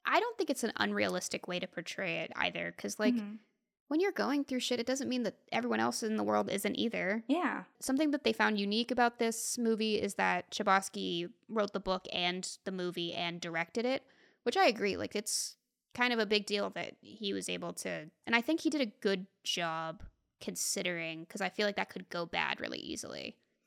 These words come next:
Speaker 2: To me, I think it ma-, it makes more sense that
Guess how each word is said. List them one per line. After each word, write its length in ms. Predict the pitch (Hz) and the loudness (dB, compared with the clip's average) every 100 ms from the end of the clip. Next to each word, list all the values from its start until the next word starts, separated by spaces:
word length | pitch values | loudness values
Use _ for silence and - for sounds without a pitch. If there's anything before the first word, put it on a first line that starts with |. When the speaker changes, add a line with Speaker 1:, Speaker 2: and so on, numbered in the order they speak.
| _ _ | _ _
Speaker 2:
To 160 | - 262 | 0 2
me, 340 | 233 233 254 | 4 4 2
I 180 | 254 196 | 4 2
think 220 | 214 208 | 2 0
it 100 | 202 | 0
ma-, 220 | 196 190 - | -2 -2 2
it 100 | 220 | 4
makes 320 | 220 214 - | 6 4 2
more 140 | 208 196 | -2 -2
sense 380 | - 180 180 - | -2 -4 -4 -2
that 340 | 170 165 | -2 -2